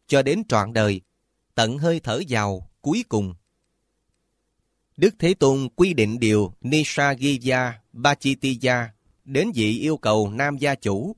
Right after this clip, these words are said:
hoặc nữ gia chủ không phải là thân quyến về y, vượt quá số lượng cho phép, vì bao nhiêu lợi ích. Đức Thế Tôn quy định điều Nisagiya Bachitiya đến vị yêu cầu nam gia chủ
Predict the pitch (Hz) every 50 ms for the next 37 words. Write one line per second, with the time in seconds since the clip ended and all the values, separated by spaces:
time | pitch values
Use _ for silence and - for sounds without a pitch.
0 | _ _ 104 113 113 - - 110 104 104 113 151 143 147 143 135 - - 101 95
1 | 104 156 98 - - - 160 160 147 - - 110 131 143 117 101 92 - 123 127
2 | 123 110 - 127 127 143 185 226 233 - _ 107 104 107 110 107 98 90 - 117
3 | 127 127 123 107 - _ _ _ _ _ _ _ _ 113 117 120 117 - - 135
4 | 147 180 214 - 190 220 214 131 107 104 107 117 - - 135 127 123 - - 143
5 | 165 196 - _ _ _ _ _ _ _ _ - 110 117 120 120 117 110 117 143
6 | 147 147 143 143 147 147 139 120 101 95 98 - - 180 - _ _ _ _ _
7 | _ _ _ _ _ _ _ _ _ _ _ _ _ _ _ _ _ _ _ _
8 | _ _ - 135 175 214 - - 170 180 202 - 156 147 147 143 127 - 160 165
9 | 160 143 113 104 104 117 117 120 110 107 104 104 - - _ - 123 151 151 143
10 | - - 147 143 143 131 123 139 143 135 120 123 131 127 127 127 120 107 - _
11 | _ - 113 135 143 143 - - 135 127 - 139 135 123 117 127 123 123 120 117
12 | 107 - _ _ _ _ _ - 135 135 147 202 240 151 113 107 107 117 - 143
13 | 156 151 - - 107 110 110 104 101 107 131 143 147 143 127 143 143 135 - -
14 | 101 98 107 151 208